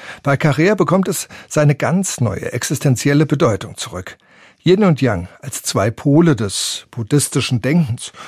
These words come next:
das trifft hier weniger auf das Prinzip von männlichem und weiblichem Denken, als vielmehr auf das von manisch und depressiv. Ein Riesenspannungsfeld.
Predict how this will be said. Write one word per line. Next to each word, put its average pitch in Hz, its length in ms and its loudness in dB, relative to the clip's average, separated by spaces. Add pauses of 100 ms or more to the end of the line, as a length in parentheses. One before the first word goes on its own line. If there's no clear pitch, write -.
das - 160 -2
trifft - 280 0
hier 139 140 2
weniger 131 440 2
auf 80 100 -12
das - 160 -10
Prinzip 147 460 -2
von 90 200 -4
männlichem 104 680 2
und 80 240 -12
weiblichem 98 640 -2
Denken, 127 480 0 (280)
als 139 200 -2
vielmehr 135 360 4
auf 110 140 -6
das 117 300 -4 (100)
von - 260 -8
manisch 107 720 -2
und - 300 -8
depressiv. - 720 -10 (1120)
Ein 110 180 -8
Riesenspannungsfeld. - 1400 -8